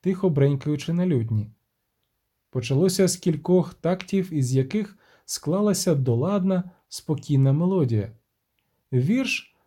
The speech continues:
суголосної мелодії виникав одночасно із нею.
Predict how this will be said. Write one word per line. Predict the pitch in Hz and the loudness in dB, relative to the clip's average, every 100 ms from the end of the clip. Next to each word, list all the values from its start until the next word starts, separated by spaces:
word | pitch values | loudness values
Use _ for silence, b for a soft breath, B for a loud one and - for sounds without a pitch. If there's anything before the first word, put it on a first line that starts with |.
| _ | _
суголосної | - - 208 180 208 214 226 208 190 196 190 | -14 -4 0 2 4 4 0 -2 0 2 4
мелодії | 175 190 233 190 202 180 | 4 2 0 0 0 2
виникав | 151 151 156 214 196 | 2 0 -2 0 0
одночасно | 165 156 143 196 190 - 151 | 2 0 0 -4 -4 -4 -4
із | 151 147 | -2 -2
нею. | 185 165 110 | 0 0 0